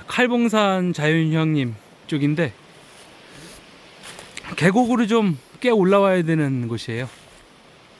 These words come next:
근데 이쪽이 제가 작년에 이월 팔 일 날 올렸을 때 왜 올렸냐면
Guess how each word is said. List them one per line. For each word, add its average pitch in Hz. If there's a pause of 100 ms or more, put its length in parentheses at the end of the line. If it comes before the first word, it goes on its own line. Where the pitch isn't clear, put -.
(2250)
근데 175
이쪽이 214
제가 180
작년에 190 (1300)
이월 185
팔 220
일 220
날 208
올렸을 151
때 165 (220)
왜 131
올렸냐면 135